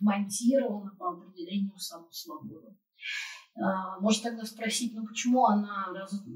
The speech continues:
так сказать, со-, со-, составляет вот эту разнесенность между добром и злом?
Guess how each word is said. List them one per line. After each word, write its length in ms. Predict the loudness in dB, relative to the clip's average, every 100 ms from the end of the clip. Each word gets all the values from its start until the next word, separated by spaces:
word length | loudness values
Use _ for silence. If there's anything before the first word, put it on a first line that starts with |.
| -14
так 120 | -12 -10
сказать, 240 | -8 -6
со-, 140 | -6 -6
со-, 240 | -6 -8 -10 -14
составляет 800 | -4 0 4 6 6 6 4 2
вот 120 | -4 -14
эту 200 | -16 -6
разнесенность 1080 | -4 4 4 4 0 -2 -4 -4 -10 -14
между 360 | -14 -16 -16 -8
добром 480 | -8 -2 0 0 0
и 40 |
злом? 440 | -4 -4 -4 -6